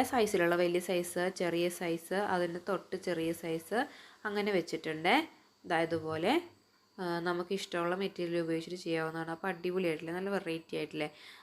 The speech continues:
അപ്പോൾ നിങ്ങൾക്ക് ഈ വീഡിയോ ഇഷ്ടപ്പെട്ടെങ്കിൽ ലൈക്ക് ചെയ്യുക, ഷെയർ ചെയ്യുക, സബ്സ്ക്രൈബ് ചെയ്യുക. നിങ്ങളുടെ വിലയേറിയ അഭിപ്രായങ്ങളൊക്കെ കമൻറ്റിലൊക്കെ വന്നിട്ട് അറിയിക്കുക കേട്ടോ. അപ്പോൾ, ആ,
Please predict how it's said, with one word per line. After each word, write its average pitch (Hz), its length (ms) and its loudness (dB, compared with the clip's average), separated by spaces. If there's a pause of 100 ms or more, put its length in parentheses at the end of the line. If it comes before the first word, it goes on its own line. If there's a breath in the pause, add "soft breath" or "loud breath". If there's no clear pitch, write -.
(140 loud breath)
അപ്പോൾ 190 220 -4
നിങ്ങൾക്ക് 185 300 -2
ഈ 185 60 0
വീഡിയോ 175 300 2
ഇഷ്ടപ്പെട്ടെങ്കിൽ 170 640 -6
ലൈക്ക് 165 360 0
ചെയ്യുക, 165 340 -2
ഷെയർ 165 380 -4
ചെയ്യുക, 165 280 -2 (120)
സബ്സ്ക്രൈബ് 165 520 -6
ചെയ്യുക. 160 240 0 (380 loud breath)
നിങ്ങളുടെ 180 320 2
വിലയേറിയ 165 400 2
അഭിപ്രായങ്ങളൊക്കെ 165 880 -4
കമൻറ്റിലൊക്കെ 165 600 -4
വന്നിട്ട് 160 280 -6
അറിയിക്കുക 156 440 -4
കേട്ടോ. 175 240 0 (460 loud breath)
അപ്പോൾ, 180 220 0 (140)
ആ, 175 80 -2